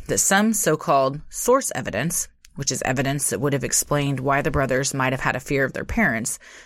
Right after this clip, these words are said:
was cumulative, or evidence that only serves to prove what had already been proven in court, or lacking in foundation,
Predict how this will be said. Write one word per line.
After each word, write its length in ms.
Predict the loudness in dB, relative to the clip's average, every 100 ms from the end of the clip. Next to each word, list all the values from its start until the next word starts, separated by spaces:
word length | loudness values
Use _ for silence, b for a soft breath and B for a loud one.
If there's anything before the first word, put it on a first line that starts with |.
| B
was 200 | -2 0
cumulative, 840 | 0 2 2 2 0 -2 -4 -6 -12 B B B B
or 120 | 0
evidence 460 | 2 0 0 0 0
that 100 | 0
only 180 | 0 0
serves 400 | 2 2 0 -2
to 80 | -2
prove 400 | 2 4 2 0
what 120 | -2
had 120 | 0
already 300 | 0 0 0
been 180 | -2 -2
proven 340 | -2 0 -2
in 120 | -4 -6
court, 360 | -2 -2 -2 _ _ b b b b 2
or 240 | 4 4
lacking 400 | 4 2 0 -4
in 100 | -4
foundation, 720 | -2 -2 2 2 2 -2 -8